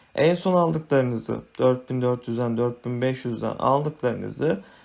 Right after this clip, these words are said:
eğer dört bin üç yüz aşağısına inerse zararına stop olmayı, o en son aldıklarınızın bir miktarını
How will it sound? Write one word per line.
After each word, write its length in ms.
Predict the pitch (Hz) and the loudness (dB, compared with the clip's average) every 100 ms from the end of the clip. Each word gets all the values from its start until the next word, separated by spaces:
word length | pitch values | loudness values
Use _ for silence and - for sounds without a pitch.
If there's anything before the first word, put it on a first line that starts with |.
| _ | _
eğer 280 | 131 139 135 | 2 2 4
dört 280 | 156 165 165 | 2 2 0
bin 100 | 156 | -2
üç 200 | 156 156 | -2 -4
yüz 120 | 147 | 0
aşağısına 720 | 143 139 - 139 131 - 127 | 0 0 0 0 0 -2 -6
inerse 720 | - 147 175 139 - 147 170 170 | -4 0 2 2 2 0 0 -2
zararına 480 | 135 139 143 147 151 | 2 4 4 2 -2
stop 360 | - - 156 | -2 0 2
olmayı, 460 | 143 127 117 117 - | 2 2 2 -2 -2
o 180 | - 123 | -2 0
en 160 | 143 151 | 2 0
son 200 | 147 147 | 0 0
aldıklarınızın 680 | 131 117 117 120 117 117 123 - _ - | 0 0 -2 -4 -2 -6 -10 -12 _ -4
bir 140 | 165 | 0
miktarını 760 | 196 170 - 127 117 110 143 226 | 2 0 0 2 2 0 -2 -4